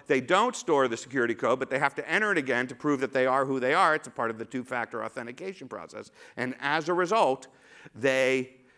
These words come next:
uh, uh, they forget to put it in. They get the error message.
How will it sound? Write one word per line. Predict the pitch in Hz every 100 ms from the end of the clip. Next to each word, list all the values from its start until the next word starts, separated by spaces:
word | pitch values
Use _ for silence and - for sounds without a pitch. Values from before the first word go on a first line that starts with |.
| _ -
uh, |
uh, | 127 117 117 123 - 120 113 113 107 -
they | 135 143
forget | 151 139 202 208
to | 180
put | 151
it | 123 104
in. | 98 104 - -
They | 123
get | 131
the | 135 143
error | 185 143
message. | 107 85 - - -